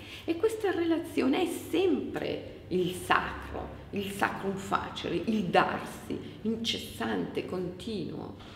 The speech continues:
Non è forse vero che io e te ci stiamo dando uno all'altro in questo momento? Io ti sto dando,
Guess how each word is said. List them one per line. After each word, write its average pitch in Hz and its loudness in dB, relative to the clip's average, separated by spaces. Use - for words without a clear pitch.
Non 196 -2
è 247 2
forse 120 2
vero 117 2
che - 2
io 214 6
e 208 2
te - 0
ci 233 0
stiamo 214 0
dando 214 4
uno 220 4
all'altro 220 2
in 254 2
questo 240 -2
momento? 254 2
Io 247 4
ti 240 2
sto - 0
dando, 214 0